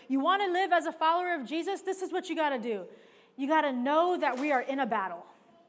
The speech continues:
You have to know that there is a war going inside of us, going on inside of us. And whether you have been with us this entire series or you're starting with us today, we have been in a series titled No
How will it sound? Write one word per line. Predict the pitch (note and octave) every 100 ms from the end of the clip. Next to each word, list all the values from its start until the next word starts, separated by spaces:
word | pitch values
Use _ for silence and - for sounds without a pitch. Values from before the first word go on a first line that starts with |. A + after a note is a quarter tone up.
| _ _ _ _ _ _ _ _ _ _ _ _ - _ _ _ _
You | C4+ C#4+
have | B3 D#4 D#4+
to | E4
know | C4+ D4+ F4
that | E4+ C#4 C4 C4+
there | D4+
is | D4+ C#4
a | C4+ B3+
war | G3+ G3 D4 E4 A#3+ G3 D#3+ - - - A3
going | C4+ D4 C#4+
inside | C4 - A3 G#3+
of | F#3
us, | D#3+ C#3+ - - - - -
going | C4 B3+
on | B3+ A#3
inside | A3 A3+ A3+
of | F#3+
us. | F3 - - - _ _ _ _ _ _ _ _ _ _
And | D4 C#4
whether | D#4 E4+ F#4+
you | F4
have | E4 C#4+ G3+
been | D#4
with | F#4 F4
us | E4+ E4 -
this | G#3 C#4 D4 - -
entire | C4+ A3+ C4 C#4+ D#4
series | - D4 D#4 D4+
or |
you're | C4+ B3+
starting | B3+ C4+ C#4 D4
with | C4+
us | C4+
today, | C4+ B3+ B3+ A3+
we | B3+
have | F4 D4+
been | F4
in | D#4+
a |
series | - C#4+ C#4+ C#4+
titled | C#4+ C4 B3 A#3+ G#3+
No | A3 A#3+ B3+ C4+ C#4